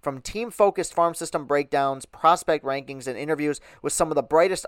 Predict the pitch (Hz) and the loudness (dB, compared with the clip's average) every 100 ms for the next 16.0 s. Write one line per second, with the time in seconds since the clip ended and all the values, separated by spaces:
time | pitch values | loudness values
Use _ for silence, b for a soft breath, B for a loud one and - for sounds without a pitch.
0 | 151 165 156 160 151 147 - 180 190 143 | 0 0 -2 0 0 -2 -6 -8 -6 -4
1 | 131 131 127 b - 147 185 - 170 160 | -2 -4 -8 b 2 4 4 4 2 2
2 | 147 160 147 143 143 131 - 127 123 - | 0 0 0 -2 2 2 2 -2 -4 -6
3 | 127 120 110 160 185 139 135 135 117 123 | -8 -6 0 0 0 0 0 0 -4 -8
4 | 113 - 160 170 143 143 135 b b b | -8 -2 0 0 0 -4 -6 b b b
5 | 131 127 - 170 180 - 131 123 120 190 | -2 -2 -6 -6 -4 -2 -2 -2 4 6
6 | 175 127 - 143 135 - 110 - - - | 6 4 0 -2 -2 -8 -16 -18 -14 -12
7 | - - 156 180 165 170 135 110 120 160 | -10 2 2 2 2 2 2 2 2 2
8 | 147 120 151 147 139 139 143 - 90 - | 2 -4 -6 -4 -4 -2 -2 -4 -8 -8
9 | - - - _ 220 226 208 202 175 127 | -12 -12 -20 _ 0 2 4 8 8 8
10 | 160 170 - 156 160 143 151 151 - 156 | 6 6 4 0 2 4 4 2 0 -2
11 | 160 151 156 - 170 160 156 156 160 - | -4 -4 -4 -4 -6 -4 -2 0 0 0
12 | 147 143 160 170 160 139 - 156 156 - | 0 6 6 8 6 2 -4 -4 0 0
13 | 147 196 196 185 180 165 - 180 185 - | 0 0 2 2 2 2 0 0 0 0
14 | 180 180 120 160 185 175 156 151 156 151 | 0 0 2 6 6 6 6 8 8 6
15 | 139 - - 175 165 - 170 226 131 85 | 0 -6 0 0 -2 -2 0 0 -4 -10